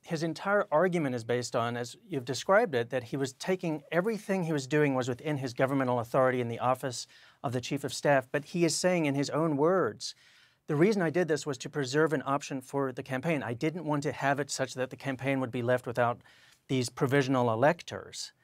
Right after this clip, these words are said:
That's a pure campaign trying to win the election type issue. There's nothing about the federal <laughs> government's authority with respect to that particular item. And there he is saying it at the end of the day, after lunch, after they had quizzed him for the beginning of the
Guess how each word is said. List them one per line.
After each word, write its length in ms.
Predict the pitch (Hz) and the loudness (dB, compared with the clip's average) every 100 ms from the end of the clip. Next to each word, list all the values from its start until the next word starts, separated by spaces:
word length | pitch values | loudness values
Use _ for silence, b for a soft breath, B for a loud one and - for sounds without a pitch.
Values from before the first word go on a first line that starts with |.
| _ _ _ | _ _ _
That's 240 | 160 170 170 | 2 4 2
a 60 | |
pure 420 | 147 - 214 180 | -4 -4 2 2
campaign 580 | 175 - 147 143 151 143 | 2 -4 -6 -4 0 0
trying 200 | 139 156 | 0 0
to 80 | 139 | 0
win 180 | 131 135 | 0 0
the 80 | 123 | 0
election 600 | 107 151 - - 117 113 | 0 0 -2 -8 -8 -8
type 300 | - 123 139 | -4 -4 -2
issue. 220 | 135 113 | -4 -4
There's 220 | 120 117 | -4 -2
nothing 240 | 151 147 | -2 -2
about 220 | 123 120 139 | 0 0 0
the 40 | |
federal 240 | - 143 143 | -2 0 0
<laughs> 80 | |
government's 380 | 147 143 131 123 B B B B | -2 -2 -2 -4 B B B B
authority 600 | 151 - 151 147 135 123 b b b b _ 190 | -6 4 6 8 6 0 b b b b _ -6
with 140 | 147 | -2
respect 280 | 131 143 131 | 0 0 0
to 80 | 120 | 4
that 280 | 127 127 - _ - | 4 4 0 _ -10
particular 640 | 127 143 139 127 117 117 - | -4 -4 0 2 2 0 -2
item. 320 | 139 147 123 | 0 2 0
And 180 | 107 117 | -4 -6
there 160 | 131 135 | -2 0
he 120 | 127 | 0
is 140 | 120 | -2
saying 420 | 117 - 143 151 131 | -4 -4 -2 -2 -2
it 140 | 117 | -4
at 140 | 127 | -8
the 160 | 131 127 | -4 -2
end 160 | 156 156 | -2 -2
of 60 | |
the 80 | 127 | -4
day, 400 | 110 131 131 123 | 2 4 6 4
after 320 | 120 123 160 | 2 0 -2
lunch, 540 | 139 127 135 - - b b - | 0 0 -2 -6 -8 b b -2
after 220 | 127 151 | -2 0
they 100 | 139 | 2
had 180 | 131 131 - | 0 -2 -14
quizzed 260 | - 156 131 | -4 -2 0
him 140 | 127 | -2
for 340 | 117 120 117 110 | -2 -2 -2 -4
the 140 | 131 107 _ | -8 -10 _
beginning 460 | 143 143 127 139 135 | -2 -2 0 0 0
of 100 | 113 | 0
the 260 | 113 113 | -2 -2